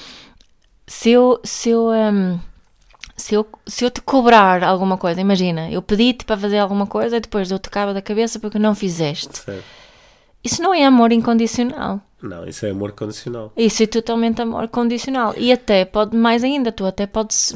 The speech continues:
Speaker 1: não sentir amor nenhum, mais
Speaker 2: Até
Speaker 1: uma
Speaker 2: posso não
Speaker 1: vez,
Speaker 2: sentir
Speaker 1: né?
Speaker 2: amor nenhum,
Speaker 1: Não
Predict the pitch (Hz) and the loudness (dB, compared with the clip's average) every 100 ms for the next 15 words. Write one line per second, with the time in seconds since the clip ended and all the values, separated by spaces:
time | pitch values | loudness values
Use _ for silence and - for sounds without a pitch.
0 | 208 214 220 233 226 240 233 247 247 247 | -8 -4 0 0 0 -4 -2 -4 -4 -8
1 | _ - _ _ _ - 233 247 254 294 | _ -20 _ _ _ -2 2 4 4 4
2 | 254 196 202 220 233 254 269 196 151 190 | 4 4 4 4 4 4 4 2 0 0
3 | 131 127 127 135 127 | 0 -2 -4 -6 -8